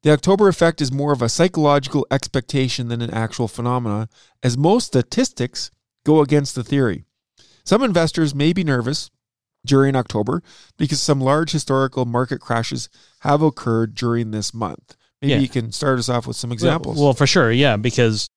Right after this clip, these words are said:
Speaker 2: as you say, I think when you look at the facts, the facts are that October is not typically, on average, the worst month of the year.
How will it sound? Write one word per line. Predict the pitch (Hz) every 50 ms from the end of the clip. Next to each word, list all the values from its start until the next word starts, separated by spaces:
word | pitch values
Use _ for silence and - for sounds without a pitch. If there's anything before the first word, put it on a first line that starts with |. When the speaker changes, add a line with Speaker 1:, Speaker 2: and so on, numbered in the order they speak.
| _ _ _ _ -
Speaker 2:
as | 117 117 113
you | 120 131 127
say, | 117 - 120 107 107 110 107
I | 104
think | 104 - 120 107 -
when | - 120 110 113 113 110
you | 110 113
look | 120 135 - 127
at | 110 110
the | 113 110 107 104 104 -
facts, | - 143 123 110 107 120 - - - - - - _ _ _ _ -
the | 107
facts | - - 127 117 120 - - -
are | 107 104 107
that | 110 101 107
October | 104 104 - - 123 110 101 110 107
is | 101 98 90
not | 110 110 107 104 - _ -
typically, | - 123 - 117 - - 107 104 104 104 -
on | - 117 117 110
average, | 110 117 117 117 101 101 101 101 - -
the | 113 107
worst | 104 110 107 -
month | 110 104 104 104 -
of | 101 92
the | 95 101
year. | 110 127 123 98 82 -